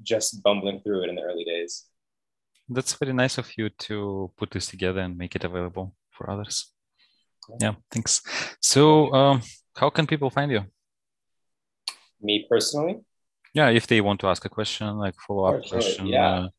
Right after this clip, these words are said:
Speaker 2: uh,
Speaker 1: Uh, I'm pretty active on Twitter, so by all means, you know, direct message me on Twitter. Relatively active on LinkedIn, but, uh, yeah, I mean, so those are two big platforms come to mind. Uh,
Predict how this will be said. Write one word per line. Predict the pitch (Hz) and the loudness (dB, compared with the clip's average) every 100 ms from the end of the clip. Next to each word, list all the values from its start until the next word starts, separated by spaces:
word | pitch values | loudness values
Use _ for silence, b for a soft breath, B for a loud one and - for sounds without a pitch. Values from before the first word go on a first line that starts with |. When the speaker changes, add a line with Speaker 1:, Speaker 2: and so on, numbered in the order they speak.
| - | 0
Speaker 2:
uh, | |
Speaker 1:
Uh, | 98 98 98 92 - - | 4 6 4 2 -6 0
I'm | 208 214 | 0 2
pretty | - 156 135 | 2 4 6
active | 135 139 | 4 0
on | 135 | -2
Twitter, | 131 107 107 110 113 | -2 0 2 2 -2
so | - 101 95 95 - - | 0 4 4 2 -4 0
by | 95 | 2
all | 98 | 2
means, | 104 101 104 104 - | 0 -4 -4 -6 -6
you | 104 | -4
know, | 90 92 _ _ _ - | -4 -6 _ _ _ 0
direct | 92 92 | 0 0
message | 98 - 104 | -4 -6 -6
me | 92 | -6
on | 92 | -4
Twitter. | - 87 90 - _ _ _ - | -4 -2 -2 -6 _ _ _ 2
Relatively | 104 110 110 92 | 2 2 4 4
active | 95 104 | 2 0
on | 98 | -2
LinkedIn, | 95 98 87 92 95 - | -4 -4 -4 -4 -6 -2
but, | 90 85 | 0 4
uh, | 85 85 82 82 - _ _ - | 4 4 2 -2 -6 _ _ 0
yeah, | 120 107 | 2 2
I | 95 | 0
mean, | 95 92 | -4 -4
so | 104 | -2
those | 95 101 104 | 0 0 0
are | 104 | -4
two | 117 | -6
big | 110 - | -4 2
platforms | 98 107 101 | 2 0 -4
come | 107 | -4
to | 98 | -4
mind. | 90 92 98 107 - _ _ _ - | -4 0 0 -2 -8 _ _ _ -6
Uh, | 87 87 85 82 | 0 2 2 0